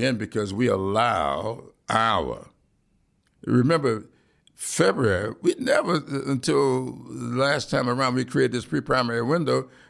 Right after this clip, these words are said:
when Iowa started, the legislature said, "We're gonna be first no matter what. You can go all the way back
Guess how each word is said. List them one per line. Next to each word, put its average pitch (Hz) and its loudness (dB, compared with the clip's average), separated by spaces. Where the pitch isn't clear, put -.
when 113 0
Iowa 135 2
started, 120 0
the 107 -6
legislature 123 0
said, 110 -2
"We're 147 4
gonna 143 2
be 135 6
first 135 0
no 123 0
matter 117 2
what. 123 -2
You 135 4
can 139 -2
go 131 2
all 143 2
the 135 4
way 139 2
back 131 0